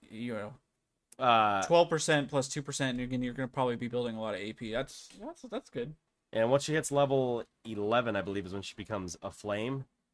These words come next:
Speaker 2: Uh,
Speaker 1: Mm-hmm.
Speaker 2: the attack explodes upon the target, dealing its damage to surrounding enemies and applying on-hit effects. Uh, and it is affected by critical strike modifiers.
Speaker 1: So you can crit with that.
Speaker 2: You can crit, and also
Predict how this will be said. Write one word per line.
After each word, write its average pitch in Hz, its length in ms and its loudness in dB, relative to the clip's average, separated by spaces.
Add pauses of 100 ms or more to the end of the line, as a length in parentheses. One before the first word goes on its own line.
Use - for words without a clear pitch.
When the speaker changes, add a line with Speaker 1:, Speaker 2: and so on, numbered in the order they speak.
(160)
Speaker 2:
Uh, 87 240 0
Speaker 1:
Mm-hmm. 131 220 -6
Speaker 2:
the 107 140 -4
attack 123 420 0
explodes 135 680 0
upon 101 280 -4
the 90 60 -6
target, 92 460 -6
dealing 104 260 -6
its 95 140 -10
damage 98 320 -6
to 95 80 -10
surrounding 98 400 -2
enemies 95 340 -6
and 90 80 -8
applying 90 280 -6
on-hit 85 440 -8
effects. - 640 -12 (420)
Uh, 87 360 0
and 95 180 -6
it 104 140 -6 (100)
is 101 380 -6
affected 117 440 -6
by 95 280 -4
critical 117 480 -8
strike 113 320 -6 (200)
modifiers. - 720 -10 (560)
Speaker 1:
So - 160 -12
you 175 100 -10
can 180 160 -6
crit - 380 -4 (320)
with 123 180 -10
that. - 60 0
Speaker 2:
You 147 60 0
can 160 80 -2
crit, 151 320 2 (280)
and 135 280 6
also 131 600 2